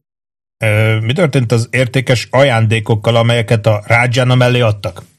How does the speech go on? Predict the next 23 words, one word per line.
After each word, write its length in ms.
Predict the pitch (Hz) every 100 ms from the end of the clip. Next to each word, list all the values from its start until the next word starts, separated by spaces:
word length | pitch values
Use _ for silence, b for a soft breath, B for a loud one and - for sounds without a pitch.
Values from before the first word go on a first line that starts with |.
| _ _ _ _
Valamennyi 500 | 101 95 143 175 143
biztonságban 680 | 90 - 92 - 101 104
van. 440 | 101 101 101 - _ _ _ _ _ _ 110
Majd 460 | 123 127 123 117
küldök 360 | 120 160 151 127
egy 120 | 113
kocsit 400 | 147 143 135 113
és 340 | 127 107 - -
kíséretet, 680 | 143 139 117 127 117 117
hogy 160 | 120 107
hozzák 460 | 127 135 120 110
el 100 | 127
a 60 | 123
gazdám 380 | 127 117 120 120
áruját. 520 | 110 101 87 - - _ _ _ _ _ _ -
Jobb 240 | 165 120 110
szeretném, 600 | - 165 151 151 147 135
ha 300 | 131 139 -
ezzel 380 | 131 123 123 123
még 200 | 123 113
várnánk 580 | 107 98 98 104 101 104
egy 100 | 101
kicsit, 440 | 104 104 104